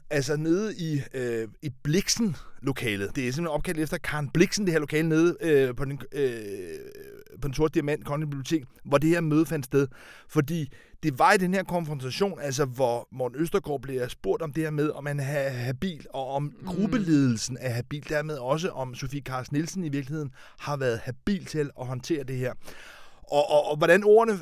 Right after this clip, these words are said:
Speaker 1: falder, det kan godt være, at det ligesom vil blive mere minutiøst kortlagt i, i kommende dage, men jeg tror i hvert fald, det er ret afgørende i forhold til Sofie Carsten Nielsens, altså eventuelle, øh, forklaringsproblemer.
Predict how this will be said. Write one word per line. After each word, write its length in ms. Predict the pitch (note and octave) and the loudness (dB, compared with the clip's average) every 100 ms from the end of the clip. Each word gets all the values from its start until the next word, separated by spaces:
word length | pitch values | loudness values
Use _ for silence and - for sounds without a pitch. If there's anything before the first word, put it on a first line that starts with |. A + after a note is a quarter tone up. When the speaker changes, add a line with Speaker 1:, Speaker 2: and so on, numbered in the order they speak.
| - | -6
Speaker 1:
falder, 280 | C3 F#3 F#3 | 4 4 4
det 200 | E3+ F3+ | 0 -2
kan 100 | - | -2
godt 160 | D#3+ F3 | 0 6
være, 60 | F#3+ | 6
at 80 | |
det 80 | F3+ | 6
ligesom 380 | E3+ F#3+ F3 D#3+ | 2 0 0 4
vil 120 | E3 | 4
blive 320 | - D3+ D#3+ | 4 0 2
mere 260 | D3 D3 F#3 | 2 4 4
minutiøst 640 | F3 E3 C#3+ C3+ F3 F#3 - | 2 2 2 0 -2 -4 -2
kortlagt 480 | F3 F3 F3 C#3+ | -2 2 2 0
i, 280 | - D#3+ D3+ | -4 -6 -6
i 40 | D3+ | 0
kommende 400 | D3+ E3+ E3+ D3 | 2 2 6 8
dage, 180 | D3+ E3 | 8 6
men 180 | D#3+ | 2
jeg 100 | D#3 | 2
tror 120 | C#3+ E3 | 2 2
i 20 | |
hvert 140 | D#3+ | 2
fald, 120 | D3+ | 2
det 60 | D#3+ | 0
er 60 | D#3+ | 0
ret 120 | E3 | 0
afgørende 420 | D#3+ F3+ F#3 E3+ | 0 2 2 2
i 40 | |
forhold 340 | C#3+ E3+ F3 D#3 | -2 0 0 0
til 460 | - F3+ F#3 D3 - - | 0 0 0 -6 -16 -18
Sofie 340 | C#3 E3+ D#3 D#3 | -8 -8 -6 -8
Carsten 340 | D3+ C3 D3 | -6 -6 -2
Nielsens, 580 | D#3 D#3+ F#3 D#3+ - - - - - - | -2 0 -2 -2 -4 -8 -14 -20 -20 -4
altså 180 | C3+ C3 - | -2 -2 -6
eventuelle, 540 | C#3+ D3 C#3 F3 F#3 G3 | -4 -4 -2 2 2 2
øh, 500 | D3+ - F#3 - - | -2 -8 -20 -18 -10
forklaringsproblemer. 880 | E3+ E3+ F3+ D#3+ D3+ C3+ C#3 G2 | -6 -4 -6 -6 -6 -2 -2 -4